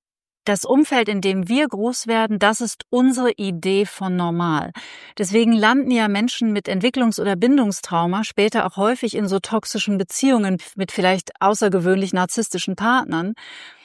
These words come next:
ähm, in der die Beziehung dominiert wird von sehr viel Drama, von sehr viel Konflikt, von verbaler, manchmal sogar körperlicher oder finanzieller Gewalt, also verschiedener Aspekte. Aber wir erachten das als normal,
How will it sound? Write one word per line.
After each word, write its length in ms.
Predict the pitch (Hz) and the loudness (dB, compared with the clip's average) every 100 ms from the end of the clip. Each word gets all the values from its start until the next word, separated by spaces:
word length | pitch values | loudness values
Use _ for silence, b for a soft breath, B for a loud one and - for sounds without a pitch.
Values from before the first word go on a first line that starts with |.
| B _ 202 | B _ -2
ähm, 280 | 196 196 | 0 0
in 260 | - 208 202 | -2 -4 -2
der 460 | 214 202 196 196 196 | 2 4 4 2 0
die 100 | 196 | -2
Beziehung 600 | 202 - 226 220 220 208 | -4 -4 0 0 2 2
dominiert 580 | 208 202 202 214 220 196 | 2 2 0 0 -2 -2
wird 160 | 202 | -2
von 240 | - 202 185 | -2 -6 -2
sehr 260 | 180 226 | 0 0
viel 200 | 233 240 | 0 0
Drama, 580 | 220 208 196 202 185 185 | 0 4 4 4 2 -2
von 220 | - 190 | -2 -4
sehr 160 | 175 202 | -2 -2
viel 140 | 226 | -2
Konflikt, 680 | - 208 196 - 190 190 - | -6 -6 -8 -4 -2 -2 -6
von 220 | 196 185 | -6 -2
verbaler, 480 | 190 156 185 202 208 190 - | 0 4 4 4 2 -4 -6
manchmal 420 | 196 208 214 196 | -4 -4 -4 -4
sogar 280 | 185 180 180 | -2 0 0
körperlicher 640 | 214 226 220 196 180 190 | 2 0 2 -2 -2 -2
oder 180 | 175 180 | 0 -2
finanzieller 580 | 175 196 190 - 190 185 | -4 -4 -4 -2 -2 0
Gewalt, 440 | 175 170 175 175 | 0 2 2 2
also 160 | 185 180 | -2 -6
verschiedener 680 | 165 180 - 220 196 185 180 B B B B B _ | -6 -4 0 0 2 0 -2 B B B B B _
Aspekte. 720 | 196 180 - 202 - 262 277 285 b b b b b _ _ _ _ | -4 -4 0 0 0 0 0 -2 b b b b b _ _ _ _
Aber 180 | 220 220 | 0 4
wir 140 | 247 | 4
erachten 520 | 226 - 285 - - 214 | 4 2 0 -2 -6 -4
das 160 | 208 | -2
als 320 | - 185 - | 0 -2 -2
normal, 720 | 196 185 196 269 247 208 247 | -4 -2 0 2 2 0 -2